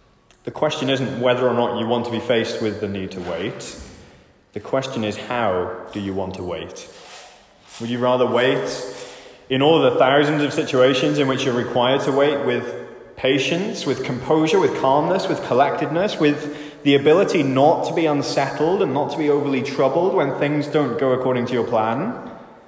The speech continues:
Or would you rather wait without patience, unable to cope well when your expectations in life aren't met, frequently unsettled and frustrated that life isn't going as you want it to, annoyed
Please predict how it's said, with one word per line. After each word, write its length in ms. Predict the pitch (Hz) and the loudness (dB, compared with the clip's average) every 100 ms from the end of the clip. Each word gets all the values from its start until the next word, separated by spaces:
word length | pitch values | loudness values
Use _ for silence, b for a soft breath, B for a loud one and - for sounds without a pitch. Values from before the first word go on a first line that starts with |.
| - _ _ _ _ _ _ _ _ _ | -20 _ _ _ _ _ _ _ _ _
Or 120 | 120 | -8
would 160 | 120 120 | -6 -6
you 100 | 117 | -4
rather 300 | 131 160 165 | -2 0 0
wait 280 | 120 113 - - - - | 0 0 -2 -6 -10 -10
without 480 | 123 151 202 - - | 0 2 2 0 -2
patience, 720 | - 101 - 90 - - - 135 | -4 -4 -6 -10 -12 -12 -10 -2
unable 420 | 180 214 202 185 | 0 2 2 0
to 100 | 135 | -2
cope 340 | - 123 95 | 0 -2 0
well 460 | 101 101 98 92 95 | 0 0 0 -2 -4
when 140 | 98 | -6
your 160 | 101 101 | -6 -6
expectations 680 | 95 - 101 110 98 107 98 | -6 -8 -8 -4 -4 -6 -6
in 120 | 98 | -6
life 280 | 92 92 95 | -6 -6 -8
aren't 220 | 90 90 | -8 -10
met, 340 | 80 - - - - - - - - | -12 -12 -18 -20 -20 -12 -8 -8 -2
frequently 540 | 185 214 - 165 147 | 0 0 2 2 4
unsettled 680 | 151 151 151 180 196 175 135 | 4 4 2 0 0 2 0
and 120 | 127 | 0
frustrated 640 | - 143 - 190 185 139 120 | -2 -4 0 2 2 0 0
that 160 | 107 | 0
life 320 | 143 180 208 185 | 2 2 2 0
isn't 320 | 175 170 120 | 0 0 -2
going 300 | 143 135 131 | 2 2 2
as 180 | 123 127 | -2 -2
you 120 | 123 | -2
want 280 | 139 185 196 | 0 0 -2
it 160 | 170 - | -2 -2
to, 480 | 175 208 - - - - - - - 120 | -2 -2 -4 -10 -14 -18 -20 -20 -12 -6
annoyed 640 | 135 151 175 123 98 90 | -2 2 2 2 -2 -6